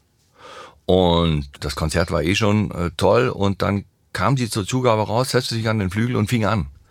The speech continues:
Also nicht noch mal sozusagen, also eigentlich halb im Sitzen fing sie schon an, ja. Und, äh, ich kannte das Stück natürlich vorher nicht,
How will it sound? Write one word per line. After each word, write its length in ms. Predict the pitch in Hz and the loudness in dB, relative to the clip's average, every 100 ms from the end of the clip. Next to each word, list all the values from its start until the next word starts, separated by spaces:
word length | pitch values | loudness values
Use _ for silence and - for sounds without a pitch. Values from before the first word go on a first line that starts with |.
| _ _ - - - | _ _ -20 -10 2
Also 260 | 98 92 | 2 4
nicht 220 | 98 117 | 2 2
noch 160 | 117 110 | 2 2
mal 420 | 107 107 92 76 | 2 2 0 -2
sozusagen, 560 | 92 95 - 92 90 95 | -4 -4 -4 -4 -2 -2
also 240 | 92 98 92 - - | -2 -4 -6 -10 -4
eigentlich 380 | 120 147 123 117 | 2 2 2 2
halb 140 | 151 | 2
im 100 | 143 | 2
Sitzen 320 | 120 175 - | 2 0 -2
fing 160 | 113 135 | -2 -2
sie 120 | 131 | -2
schon 160 | 117 110 | -4 -2
an, 260 | - 85 87 - _ - | 0 -2 -2 -8 _ -2
ja. 200 | 80 113 - - - - - - - - | -2 -2 -8 -20 -16 -16 -16 -18 -10 2
Und, 840 | 107 107 107 107 107 - - - _ - | 6 6 6 2 0 -4 -12 -12 _ -2
äh, 180 | 101 95 - | 2 2 0
ich 80 | - | 0
kannte 300 | 85 113 101 | 2 2 0
das 100 | 113 | 0
Stück 180 | 127 | 0
natürlich 300 | 123 - 123 | 0 0 0
vorher 300 | 113 120 117 | 2 2 2
nicht, 320 | 120 170 - | 2 0 -2